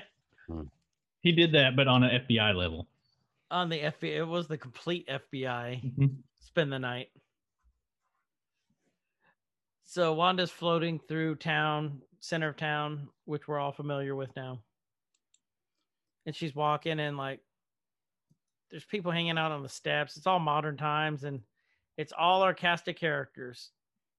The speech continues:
Speaker 2: Yep.
Speaker 3: And then the messenger guy goes, "Don't shoot, I'm just the messenger," and he chuckles to himself.
Speaker 1: Hmm, I would've shot him.
Speaker 2: Yuck,
Speaker 3: Yeah.
Speaker 2: yuck, yuck, yuck.
Speaker 3: <laughs> Yeah, yeah, yeah, yeah. And Wanda gets shot in the back.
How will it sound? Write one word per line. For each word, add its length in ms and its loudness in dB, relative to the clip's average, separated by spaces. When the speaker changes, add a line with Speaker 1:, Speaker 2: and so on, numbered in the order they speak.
Speaker 2:
Yep. 220 -2
Speaker 3:
And 120 -2
then 120 -2
the 60 -2
messenger 400 -4
guy 200 0
goes, 160 -4
"Don't 260 2
shoot, 220 -2
I'm 160 2
just 180 -10
the 80 -2
messenger," 480 0
and 80 0
he 80 -6
chuckles 420 -6
to 80 -6
himself. 480 -6
Speaker 1:
Hmm, 160 0
I 80 -2
would've 180 -6
shot 240 -2
him. 220 -6
Speaker 2:
Yuck, 220 4
Speaker 3:
Yeah. 120 6
Speaker 2:
yuck, 80 -4
yuck, 260 0
yuck. 220 2
Speaker 3:
<laughs> 920 -20
Yeah, 200 4
yeah, 120 0
yeah, 60 -6
yeah. 1800 -16
And 800 4
Wanda 240 4
gets 180 -6
shot 220 -8
in 60 -14
the 60 -10
back. 260 -14